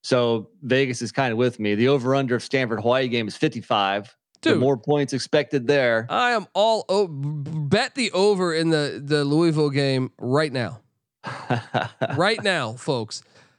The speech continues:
Speaker 2: Um,
Speaker 1: All right, and, and I, I s-, I see a side bet here too. Plummer versus Shager Bombs.
Speaker 2: Let's go. <laughs> Let's
Speaker 1: All
Speaker 2: go.
Speaker 1: right. So there we have our quarterbacks. What do you got with running backs? What are you working with?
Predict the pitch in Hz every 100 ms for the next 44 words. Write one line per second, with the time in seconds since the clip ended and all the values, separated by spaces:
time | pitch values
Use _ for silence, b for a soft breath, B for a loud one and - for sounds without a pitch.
0 | b _ - 156 147 139 139 143 160 165
1 | 175 175 165 175 190 - 170 185 208 165
2 | - 160 151 123 120 127 120 - 113 87
3 | - 131 131 120 101 110 - 113 95 85
4 | 78 73 - - 156 - 151 143 - -
5 | _ - 147 190 107 123 135 - - _
6 | _ _ _ 156 127 123 151 170 160 160
7 | 147 143 - 165 147 113 117 117 - 143
8 | 143 151 131 131 127 127 101 87 71 -
9 | 123 120 120 101 90 76